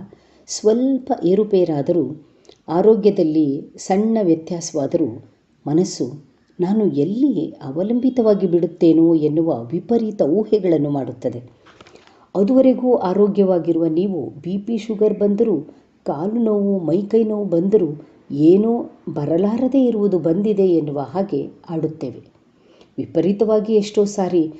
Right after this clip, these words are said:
ಭವಿಷ್ಯದ ಬಗೆಗೆ ಆತಂಕದಿಂದ ಯೋಚಿಸುತ್ತೇವೆ. ನಿಮಗೆ ನಕಾರಾತ್ಮಕ ಆಲೋಚನೆ ಬರುತ್ತಿರುವುದು ನಿಜ, ಆದರೆ ಈ ಆಲೋಚನೆಗಳು ಸತ್ಯವಾದದ್ದಲ್ಲ. ಹೀಗೆ ಏನೇನೋ ಊಹೆಗಳಿಂದ ಮನಸ್ಸು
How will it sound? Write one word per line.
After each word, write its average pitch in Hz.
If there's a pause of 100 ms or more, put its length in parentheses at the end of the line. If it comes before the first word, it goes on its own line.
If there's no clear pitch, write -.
(220)
ಭವಿಷ್ಯದ 196
ಬಗೆಗೆ 160
ಆತಂಕದಿಂದ 170
ಯೋಚಿಸುತ್ತೇವೆ. 151 (680)
ನಿಮಗೆ 240
ನಕಾರಾತ್ಮಕ 214
ಆಲೋಚನೆ 180
ಬರುತ್ತಿರುವುದು 196
ನಿಜ, 208 (600)
ಆದರೆ 208 (220)
ಈ 262
ಆಲೋಚನೆಗಳು 170
ಸತ್ಯವಾದದ್ದಲ್ಲ. 160 (840)
ಹೀಗೆ 180
ಏನೇನೋ 160
ಊಹೆಗಳಿಂದ 170
ಮನಸ್ಸು 135